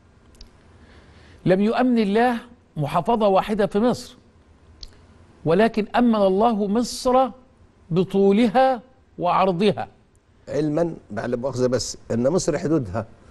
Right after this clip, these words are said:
Speaker 2: من ساعة ما اتعملت ولغاية يوم الدين لا بد-، لا زادت ولا خست.
Speaker 1: نعم، كما هي.
Speaker 2: مم.
Speaker 1: مصر من أسوان إلى الإسكندرية، مصر من السلوم إلى، إلى
Speaker 2: لا، من شلاتين وحلب
Speaker 1: وشلاتين و-، و-،
Speaker 2: آه.
Speaker 1: إلى، إلى، إلى أقصى مكان فيها.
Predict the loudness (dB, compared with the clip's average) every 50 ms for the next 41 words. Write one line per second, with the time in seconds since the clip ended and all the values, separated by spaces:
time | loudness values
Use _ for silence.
0 | -20 -20 -16 -8 -4 -4 -2 0 0 0 0 0 -2 -2 -4 -2 -4 -2 -2 -2
1 | -2 -2 -4 -8 -8 -6 -6 -4 -2 -2 -2 0 -2 0 0 -2 -2 0 0 0
2 | 0 0 0 -2 -2 -4 -6 -6 -6 -6 -4 0 0 0 0 0 0 0 2 2
3 | 2 2 0 -2 -2 -2 -2 -2 -2 -4 -8 -10 -8 -8 -4 0 0 0 0 -2
4 | -8 _ _ _ _ _ -4 -4 -2 -2 -2 -2 -4 -6 -8 -12 _ -18 -18 -18
5 | -18 -20 _ _ _ _ -2 0 0 0 0 0 -2 0 0 0 -2 -6 -6 -2
6 | 2 2 4 4 2 2 -2 -6 -8 -8 -8 -6 -2 2 2 4 4 2 0 -2
7 | -2 -2 -2 -2 -2 -2 -4 -2 0 2 2 4 2 2 2 0 -4 -10 -18 _
8 | _ _ _ _ _ -20 -20 -20 _ _ _ _ _ _ 0 2 2 2 2 2
9 | 0 0 2 2 0 -2 -2 -2 0 0 0 2 2 2 2 2 2 0 0 0
10 | 2 4 4 4 4 2 0 -2 -2 -4 -2 -2 -2 -4 -6 -8 -16 -18 -12 -8
11 | -6 -4 -4 -2 -2 -2 0 0 0 2 2 2 2 0 -6 -6 -6 -6 -4 -2
12 | -2 0 2 2 2 2 2 2 0 0 0 2 2 2 2 2 2 2 0 0
13 | 0 2 2 0 0 2 2 2 2 2 2 0 0 0 2 2 2 0 -2 -6
14 | -6 -8 -6 -2 -2 0 0 0 0 0 0 0 2 2 2 2 0 -2